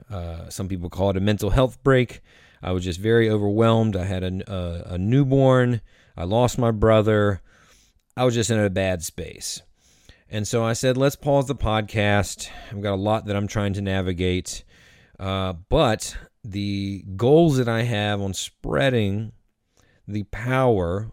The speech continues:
of storytelling and how you can leverage that have not been paused. So I've been recording all along. I just haven't been posting any podcast. But, uh, I missed the show. I missed you. And I'm back.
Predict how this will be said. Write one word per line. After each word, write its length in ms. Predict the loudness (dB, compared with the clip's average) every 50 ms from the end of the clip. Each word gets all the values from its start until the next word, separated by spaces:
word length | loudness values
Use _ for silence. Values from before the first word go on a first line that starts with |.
| -12
of 200 | -10 -10 -10 -10
storytelling 640 | -10 -6 0 2 2 2 2 0 -2 -2 -2 -2 -4
and 80 | -4 -4
how 180 | -4 -2 -2
you 140 | -2 -2 -2
can 240 | -2 -4 -4 -4 -4
leverage 380 | -2 -2 0 2 2 0 2 0
that 200 | 0 0 -2 -4
have 220 | -6 -6 -8 -8
not 520 | -6 -4 -2 -2 -2 -2 -4 _ -18 -20 -18 -10
been 220 | -10 -8 -8 -8
paused. 460 | -12 -6 -6 -4 -4 -4 -8 -8 -2 -2
So 80 | 0
I've 120 | 0 2 2
been 140 | 2 2 2
recording 520 | 0 0 2 6 8 8 8 8 6 4 4
all 260 | 4 4 4 4 4
along. 540 | 4 4 2 2 2 0 -4 -12 -18 -18 -14
I 100 | -12 -10
just 200 | -10 -10 -10 -8
haven't 320 | -6 -6 -6 -6 -6 -4
been 160 | -4 -6 -2 -2
posting 420 | -2 0 0 -2 -4 -4 -6 -4
any 180 | -4 -4 -6 -6
podcast. 720 | -6 -4 -4 -4 -4 -4 -6 -8 -8 -8 -10 -12 -16 -18 -20 -20 -20 -20 -20 -20 -20 -20 -20 -20 -16
But, 520 | -2 2 4 4 4 2 0 -4 -12 -14 _ _
uh, 380 | -4 -4 -2 -2 -2 -2 -4 -4 -8 _
I 100 | -8 -6
missed 340 | -2 2 2 2 0 0 -4
the 40 | -6
show. 460 | -4 0 0 0 2 0 0 -2 -6 -12 _
I 60 | -8
missed 340 | -4 -4 -2 -4 -4 -8 -6
you. 420 | -2 0 2 4 4 2 0 -2 -8 _ _ _ _ _ _ _ -20 -20 -20 -20 _ -4
And 140 | 0 0 2
I'm 100 | 2 2
back. 460 | 2 2 2 -2 -6 -12 -18 -20